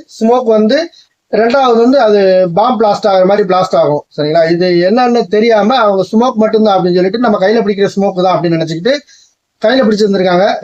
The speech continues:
சின்ன விபரீதம் ஆயிருச்சு. So, மக்கள் வந்து கொஞ்சம் கவனமா இருங்க. எந்த ஒரு பட்டாசையுமே வந்து அதை பத்தி முழுசா தெரியாம பயன்படுத்தாதீங்க. நீங்க மட்டும் இல்ல, உங்க குழந்தைகிட்ட நீங்க பட்டாசை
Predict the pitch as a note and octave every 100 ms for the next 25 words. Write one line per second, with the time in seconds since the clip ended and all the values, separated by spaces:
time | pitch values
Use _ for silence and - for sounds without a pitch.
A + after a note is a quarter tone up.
0 | E3+ A3 A3+ G#3 G3+ G#3 G3 F3 D#3+ C#3+
1 | D3+ C#3+ _ _ _ - A#3 B3+ G#3 F#3+
2 | C#4 B3+ A3+ A3+ A3 G#3+ G3+ F#3+ F3+ F3
3 | F3+ A3 C4 A#3 G3 F#3 F#3 G#3 A3+ F#3
4 | F#3+ A#3+ C4 A#3+ A3 G3 F3+ G#3 G#3 G3+
5 | G#3+ A3+ G3+ A3 D4 D#4 - - - F#3
6 | G3 F3+ G#3+ C4+ A#3 B3 B3+ F#3 A3+ A#3+
7 | A3 B3 G#3+ G3+ A3+ F#3+ G3 F#3 F3+ G3+
8 | F#3 F3+ A#3+ B3 A#3 A3 A3+ G#3 G#3+ A3
9 | F#3+ F3+ G3 A#3 A3+ G#3+ G3+ G3 F#3 F#3
10 | F3+ F3 E3+ G#3 G#3+